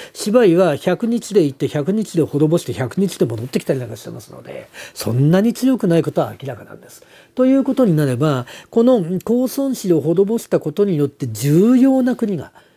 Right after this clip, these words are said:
それまで倭という国は公孫氏におそらく朝貢していたと考えられますので、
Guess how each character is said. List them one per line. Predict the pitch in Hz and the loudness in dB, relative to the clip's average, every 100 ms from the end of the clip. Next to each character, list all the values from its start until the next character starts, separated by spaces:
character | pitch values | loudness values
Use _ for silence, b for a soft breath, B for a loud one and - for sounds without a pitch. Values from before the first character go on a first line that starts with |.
| b b | b b
そ | - 247 | -2 0
れ | 254 | 2
ま | 233 | 4
で | 175 147 92 _ _ _ _ _ _ _ - | 4 2 -4 _ _ _ _ _ _ _ -6
倭 | 147 190 | 0 2
と | 214 165 | 2 2
い | 147 | 2
う | 135 | 0
国 | 151 139 | -4 -4
は | 143 147 139 160 | -2 -4 -6 -2
公 | 208 208 | 0 0
孫 | 226 | -2
氏 | 185 156 | -4 -6
に | |
お | 139 | -4
そ | 135 | -4
ら | 202 185 | -4 -4
く | 120 | -6
朝 | 165 | -4
貢 | 160 180 165 | -4 -4 -4
し | |
て | - | -4
い | 160 | -4
た | 165 | -4
と | 156 | -6
考 | 165 156 | -6 -6
え | |
ら | 156 | -6
れ | 156 151 | -6 -6
ま | 151 | -8
す | 139 127 | -10 -12
の | 120 | -8
で、 | 147 139 127 | -6 -6 -8